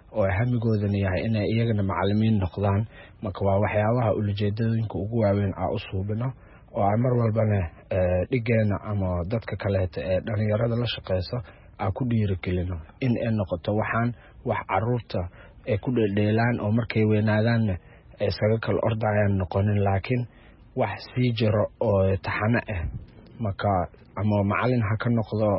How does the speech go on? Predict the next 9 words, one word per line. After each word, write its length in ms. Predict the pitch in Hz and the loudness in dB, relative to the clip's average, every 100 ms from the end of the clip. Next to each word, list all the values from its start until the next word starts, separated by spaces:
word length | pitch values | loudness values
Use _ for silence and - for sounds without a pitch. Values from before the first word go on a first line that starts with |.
| - | -2
arbiter 540 | 98 101 123 110 107 | -6 -2 -2 -2 -2
ha 160 | 98 98 | 0 0
ka 120 | 110 | -2
noqdo, 380 | 117 107 104 110 95 | -2 -4 -4 -4 -4
ama 260 | 98 101 101 | -4 -2 0
maamule 440 | 104 107 110 113 | 2 4 4 4
ha 140 | 113 104 | 2 0
ka 120 | - | 0
noqdo, 400 | 110 101 - 110 | -2 -2 -2 -2